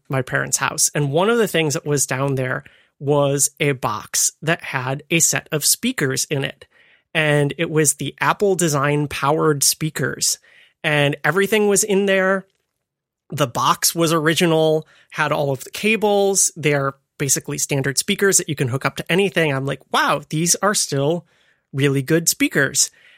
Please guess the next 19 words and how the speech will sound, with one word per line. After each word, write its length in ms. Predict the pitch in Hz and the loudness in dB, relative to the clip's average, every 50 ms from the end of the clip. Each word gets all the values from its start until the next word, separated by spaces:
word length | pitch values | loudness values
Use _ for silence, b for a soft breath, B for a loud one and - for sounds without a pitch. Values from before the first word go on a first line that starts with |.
| b b _ | b b _
And 640 | 175 165 160 156 151 151 151 151 151 151 151 - - _ _ _ _ _ _ _ | 0 2 2 4 4 4 4 4 2 2 0 -2 -8 _ _ _ _ _ _ _
I 80 | - 143 | -4 -2
thought 260 | 143 165 151 160 - - | 0 0 0 0 -2 -2
to 60 | 151 | 0
myself, 340 | 151 147 139 - 147 - - | 0 2 2 0 -2 -2 -2
"Wait 140 | 196 254 | 0 0
a 60 | 226 156 | 2 0
minute. 300 | 139 131 135 - - _ _ _ _ _ | 0 0 -2 -6 -8 _ _ _ _ _
This 220 | 147 151 190 - | -2 0 2 2
is 220 | 233 208 190 - - | 2 2 2 0 0
an 180 | - 170 156 | 0 0 0
area 400 | 160 139 143 147 151 147 143 139 | 0 0 0 2 2 2 2 2
that 140 | 131 135 143 | 0 0 -2
we 140 | 143 143 139 | -2 -2 -2
have 200 | 123 135 131 127 | 0 -2 -2 -2
not 400 | 131 135 135 139 135 139 - - | -2 -2 0 0 -2 -2 -4 -4
explored 720 | - 139 - - - - - 139 139 135 139 135 135 127 - - | -6 -6 -6 -6 -8 -6 -4 -4 -2 -2 -2 -4 -6 -8 -8 -6
at 160 | - 139 - - | -6 -6 -6 -2
all." 480 | - 160 185 180 139 143 143 - - b | 0 0 2 2 0 -2 -6 -12 -16 b